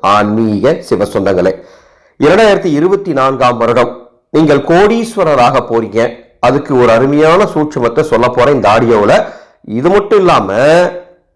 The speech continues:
நம்முடைய மூணு சேனல், ஆனந்தொளி ஃபவுண்டேஷன் YouTube சேனல், ஆனந்த ஆன்மீகம் YouTube சேனல், ஒரு மாந்திரியம் YouTube சேனல், இந்த மூன்று சேனல்லையும் இந்த வருஷம் இரண்டாயிரத்தி இருபத்தி நாலு ஏகப்பட்ட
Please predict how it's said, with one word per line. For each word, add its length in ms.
நம்முடைய 340
மூணு 240
சேனல், 440
ஆனந்தொளி 420
ஃபவுண்டேஷன் 460
YouTube 320
சேனல், 320
ஆனந்த 280
ஆன்மீகம் 420
YouTube 320
சேனல், 280
ஒரு 180
மாந்திரியம் 480
YouTube 260
சேனல், 220
இந்த 100
மூன்று 300
சேனல்லையும் 720
இந்த 420
வருஷம் 440
இரண்டாயிரத்தி 580
இருபத்தி 300
நாலு 520
ஏகப்பட்ட 760